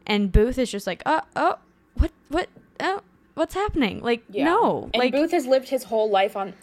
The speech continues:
Speaker 2: in this sort of dangerous crime-fighting mode that he just can't accept that.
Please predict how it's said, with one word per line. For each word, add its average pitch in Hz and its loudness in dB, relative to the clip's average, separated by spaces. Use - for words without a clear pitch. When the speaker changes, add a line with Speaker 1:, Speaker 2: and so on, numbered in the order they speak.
Speaker 2:
in 196 -4
this 190 -4
sort 208 0
of 175 -4
dangerous 208 -2
crime-fighting 208 -4
mode 190 -2
that 175 -8
he 214 -14
just 202 -8
can't 202 -14
accept 202 -12
that. - -10